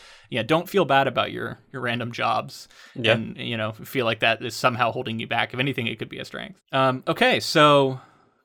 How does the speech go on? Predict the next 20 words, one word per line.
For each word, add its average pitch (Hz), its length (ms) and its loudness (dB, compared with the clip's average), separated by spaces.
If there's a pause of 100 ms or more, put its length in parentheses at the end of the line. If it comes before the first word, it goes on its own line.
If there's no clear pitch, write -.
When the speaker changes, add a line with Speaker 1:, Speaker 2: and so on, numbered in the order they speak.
(300)
Speaker 1:
if 135 100 -4
you're 160 140 2
ready, 175 240 6
I 113 40 2
think 170 220 -6
let's 156 200 -4
get 165 180 0
into 147 260 -6
some 131 180 -6
spoiler 143 580 0
talk. 117 500 0
Um, 120 340 -2
I 135 140 2
have 143 400 2
a 120 160 -2
plot - 340 0
summary, 123 460 -4
which 120 200 -8
is 113 140 -8
divi-, 120 340 0